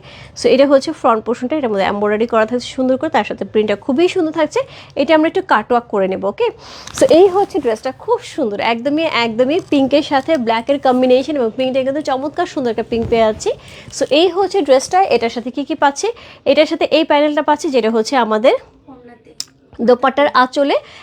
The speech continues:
Speaker 1: এবং স্লিভে যাবে। হ্যাঁ, দোপাট্টার আঁচলে এবং স্লিভে যাবে। So এই হচ্ছে ড্রেসের দোপাট্টার আঁচল এবং স্লিভে কিন্তু এই প্যানেলটা থাকছে। ওকে, so এর সাথে পেয়ে যাবো আরেকটা প্যানেল, যেটা হচ্ছে ফ্রন্টে, ব্যাকে এবং এটা মানে একদম চার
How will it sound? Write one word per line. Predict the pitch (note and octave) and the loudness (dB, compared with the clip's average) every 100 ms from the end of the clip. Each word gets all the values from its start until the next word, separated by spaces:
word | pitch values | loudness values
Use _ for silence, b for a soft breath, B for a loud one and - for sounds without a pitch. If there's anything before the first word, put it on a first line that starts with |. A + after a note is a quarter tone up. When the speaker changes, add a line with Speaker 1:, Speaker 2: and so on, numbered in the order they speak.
| B | B
Speaker 1:
এবং | A#3+ C4 D4 | 2 2 2
স্লিভে | - E4 C#4 A3 | 0 2 2 2
যাবে। | F3 F3 | 0 -4
হ্যাঁ, | A3+ C5 G4 | -8 -6 -6
দোপাট্টার | A#3+ A#3+ B3+ D4+ | -6 -6 -6 -6
আঁচলে | - B3 C#4+ C#4 | -4 -6 -4 -4
এবং | B3+ C#4 | -2 -4
স্লিভে | - C4+ C4 | -4 -2 0
যাবে। | C4+ B3+ D#4 C#5 B B B B - | 0 -2 0 -2 B B B B -6
So | |
এই | C4+ D4 D#4+ | 0 2 2
হচ্ছে | E4 D4+ - G4+ C5 | 0 0 -2 -2 0
ড্রেসের | A#3+ A3 - G#4 - - _ _ _ _ _ _ b b b b b b - | 0 0 2 0 0 -12 _ _ _ _ _ _ b b b b b b 0
দোপাট্টার | C4+ C#4+ D4 E4 C4 | 2 2 0 0 0
আঁচল | C#4 F4 F4 | -2 -2 -2
এবং | D4+ - | -2 -2
স্লিভে | C4 B3+ C#4 | -2 0 0
কিন্তু | C#4 - | -4 0
এই | C4 B3+ | 0 0
প্যানেলটা | F#3+ F#3 - A3 | -2 -2 -4 -4
থাকছে। | A3+ - - C#4 | -6 -6 -6 -4
ওকে, | A#4 A4 B B B - | -4 -6 B B B -6
so | - D4 | 2 2
এর | E4 | 2
সাথে | F4+ F#4+ F#4+ | -4 -6 -4
পেয়ে | E4 D#4+ | -2 -2
যাবো | D#4+ D#4 | -4 -2
আরেকটা | B3 C4 E4 D#4+ | -2 -2 -4 -2
প্যানেল, | C#4 F#4+ D#4+ | -2 0 0
যেটা | A#3+ A#3+ | 0 0
হচ্ছে | A#3 B3+ C#4 | 0 -2 -4
ফ্রন্টে, | - C#4 D4 D4+ F#4 A#4+ A4+ G#3 | 2 4 4 0 -2 0 0 0
ব্যাকে | G#3+ A3+ - E4 C5 B B - A#3 | 2 0 -2 -4 -4 B B -4 0
এবং | C#4 - | 2 0
এটা | D4+ E4 | 0 2
মানে | E4+ | 2
একদম | D4 F4 | 2 0
চার | F#4+ | 2